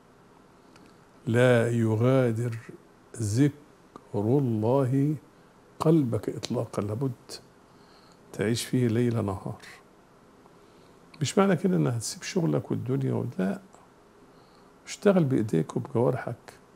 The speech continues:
بس هذا القلب لا يكون فيه إلا الله عز وجل. يوجد في الأذن الداخلية عضو مسؤول عن توازن الجسم، أنا بقول لك عشان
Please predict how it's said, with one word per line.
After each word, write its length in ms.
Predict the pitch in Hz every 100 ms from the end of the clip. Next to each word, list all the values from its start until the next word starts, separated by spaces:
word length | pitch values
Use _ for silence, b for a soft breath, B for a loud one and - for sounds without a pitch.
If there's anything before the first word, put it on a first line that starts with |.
| b b b b b b - 131
بس 240 | 110 -
هذا 280 | 104 139 139
القلب 400 | 117 - 135 120
لا 220 | 117 113
يكون 320 | 107 123 110
فيه 380 | 104 - 110 120
إلا 160 | 113 107
الله 260 | 101 95
عز 180 | 87 -
وجل. 340 | 98 - 101 - - - - - - - - - - - - - - - - - - - - - - - - - B B B -
يوجد 300 | 180 214 190
في 120 | 170
الأذن 280 | 185 208 185
الداخلية 460 | 156 147 156 185
عضو 300 | 165 180 165
مسؤول 340 | 135 117 - 160
عن 180 | 147 127
توازن 360 | 139 160 151
الجسم، 360 | 131 135 160 123
أنا 100 | 117
بقول 140 | 131
لك 120 | 143
عشان 400 | 123 107 147 143